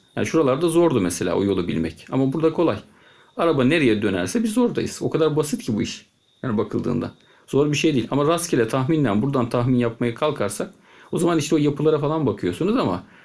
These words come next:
esas karar noktası, bakın burası kolay şimdi. Bize o araba döndüğü yönü gösterecek.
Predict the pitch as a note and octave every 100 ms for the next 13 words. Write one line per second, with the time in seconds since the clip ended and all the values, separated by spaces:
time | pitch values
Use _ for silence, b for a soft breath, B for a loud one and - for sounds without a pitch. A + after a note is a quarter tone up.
0 | B B A#2+ - E3 - D3+ E3 B2 -
1 | G#2 - A3 F3+ C3 D#3 D3 A#2 - C#4+
2 | D#3+ - F2+ - b b b b b b
3 | E3+ D3+ F#3+ F3 C3+ A2+ C#3+ G#3 D#3 E3+
4 | D3 A#2 A2+ D#3 C3 G3+ A3+ F3 E3 -
5 | C#3+ G#2 E2 -